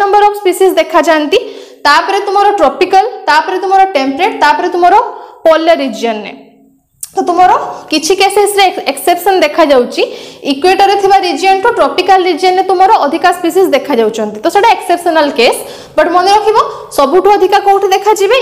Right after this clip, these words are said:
ଇକ୍ୱେଟରରେ, ତାପରେ ତୁମର ଟ୍ରପିକାଲ, ଦେନ୍ ତୁମର ଟେମ୍ପରେଟ୍, ଦେନ୍ ତୁମର ପୋଲାର ରିଜିଅନ। ବୁଝିହେଲା? ତ ତୁମର ଟେମ୍ପରେଟ୍ ଆଉ ପୋଲାର ରିଜିଅନରେ କାହିଁକି ଅଳ୍ପ ନମ୍ବର ଅଫ୍ ସ୍ପିସିସ୍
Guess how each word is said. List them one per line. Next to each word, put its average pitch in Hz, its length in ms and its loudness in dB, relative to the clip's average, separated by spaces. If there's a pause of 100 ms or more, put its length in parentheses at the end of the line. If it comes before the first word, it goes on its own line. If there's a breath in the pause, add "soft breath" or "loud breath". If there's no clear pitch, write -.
(140)
ଇକ୍ୱେଟରରେ, 392 600 0 (400 loud breath)
ତାପରେ 294 360 0
ତୁମର 392 180 0 (160)
ଟ୍ରପିକାଲ, 294 480 2 (280)
ଦେନ୍ 294 240 -4
ତୁମର 381 200 2 (160)
ଟେମ୍ପରେଟ୍, 285 440 -2 (220)
ଦେନ୍ 302 220 2
ତୁମର 339 220 2 (160)
ପୋଲାର 285 380 2
ରିଜିଅନ। 220 300 -8 (160)
ବୁଝିହେଲା? 370 360 2 (580 loud breath)
ତ - 20 -6 (100)
ତୁମର 359 180 2 (120)
ଟେମ୍ପରେଟ୍ 320 440 0
ଆଉ 453 60 4 (100)
ପୋଲାର 359 300 2
ରିଜିଅନରେ 403 380 0
କାହିଁକି 381 300 2 (160)
ଅଳ୍ପ 302 180 0 (100)
ନମ୍ବର 381 240 2
ଅଫ୍ 403 100 -6
ସ୍ପିସିସ୍ 381 280 0